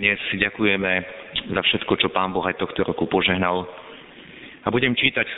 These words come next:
knihy Prísloví z kapitoly dvadsiatej siedmej, verš siedmy.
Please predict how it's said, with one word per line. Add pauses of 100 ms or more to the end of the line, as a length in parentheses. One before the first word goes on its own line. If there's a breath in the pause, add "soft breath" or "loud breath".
knihy
Prísloví
z
kapitoly
dvadsiatej
siedmej, (640 loud breath)
verš (260)
siedmy.